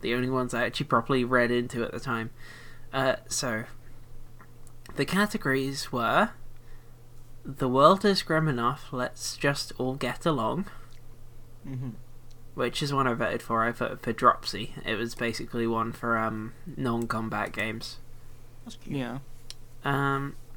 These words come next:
Speaker 1: the Choices Matter Award. I voted for Witcher three there, 'cause that's
Speaker 2: Mm-hmm.
Speaker 1: one of the only games I've played where your choices actually make any tangible difference. Uh,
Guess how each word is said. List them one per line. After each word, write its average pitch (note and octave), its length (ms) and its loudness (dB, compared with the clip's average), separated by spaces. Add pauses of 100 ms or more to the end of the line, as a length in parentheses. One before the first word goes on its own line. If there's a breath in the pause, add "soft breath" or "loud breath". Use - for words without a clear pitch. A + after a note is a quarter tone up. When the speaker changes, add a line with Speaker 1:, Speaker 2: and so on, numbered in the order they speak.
Speaker 1:
the B2+ 240 2
Choices D3 680 4
Matter B2+ 460 4
Award. A#2+ 480 4 (1500)
I C3 140 -2
voted B2 340 4
for C3 140 2
Witcher A#2+ 340 2
three A#2 320 -2
there, A#2+ 280 -2 (100)
'cause B2 160 -10
that's C3 340 -4
Speaker 2:
Mm-hmm. C3 180 -2
Speaker 1:
one B2+ 180 4
of B2 100 0
the C3 160 6
only B2+ 180 4
games B2+ 320 0
I've A#2+ 160 0
played A#2+ 400 4
where A#2 180 2
your A#2 160 4
choices A#2+ 420 2
actually B2 380 2
make A#2+ 320 0
any A#2+ 200 0
tangible A#2+ 500 -2
difference. A#2+ 640 -2 (1800 loud breath)
Uh, B2 520 0